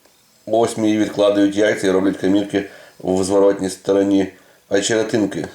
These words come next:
Ось очеретинка, тут от той попочки, попочка,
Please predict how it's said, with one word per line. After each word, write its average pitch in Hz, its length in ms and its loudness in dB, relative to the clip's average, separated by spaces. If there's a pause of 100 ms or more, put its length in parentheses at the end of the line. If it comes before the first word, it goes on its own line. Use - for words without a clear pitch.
(280)
Ось 92 280 -2
очеретинка, 101 680 0 (380)
тут 101 180 -4
от 101 380 -2
той 104 200 2
попочки, - 680 -2 (240)
попочка, 107 560 0